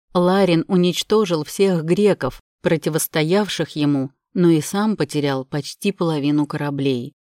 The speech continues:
Несколько триер сожгли летучие отряды, нападавшие на его стоянки по дороге к Тернулу. Поэтому, как не торопил его Илур,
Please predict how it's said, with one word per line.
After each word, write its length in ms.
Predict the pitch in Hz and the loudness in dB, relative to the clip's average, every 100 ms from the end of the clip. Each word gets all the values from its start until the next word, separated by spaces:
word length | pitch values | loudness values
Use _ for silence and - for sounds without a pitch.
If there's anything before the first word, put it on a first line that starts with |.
| _ | _
Несколько 640 | 175 165 156 - 151 - 151 | 0 0 0 -2 -6 -4 -4
триер 460 | 156 160 185 208 | -4 0 0 -2
сожгли 540 | - 180 160 139 175 185 | -6 -8 -6 0 2 2
летучие 640 | 156 143 185 - 170 170 | 0 -2 -4 -2 -2 -2
отряды, 640 | - 196 190 147 135 120 _ _ _ | -2 0 0 0 -2 -6 _ _ _
нападавшие 800 | 175 139 147 147 175 185 - 143 | -2 0 -2 -2 -2 -4 -6 -4
на 80 | 135 | 0
его 280 | 139 143 147 | 0 -2 -4
стоянки 600 | - 147 139 165 180 160 | -4 -4 -2 0 0 -4
по 160 | 143 135 | -6 -4
дороге 460 | 143 147 151 147 | -4 -4 -4 -8
к 100 | 143 | -12
Тернулу. 720 | - - 156 135 131 131 131 - _ _ _ - | -10 -4 -2 -2 -4 -4 -8 -14 _ _ _ -4
Поэтому, 640 | 180 214 214 208 208 - _ | 0 0 2 0 0 -6 _
как 300 | - 196 - | 0 0 2
не 160 | 175 165 | 0 2
торопил 540 | 165 170 175 277 302 | 0 0 0 0 0
его 360 | 202 165 151 165 | 0 0 0 4
Илур, 540 | 190 202 196 143 117 | 4 4 2 2 -4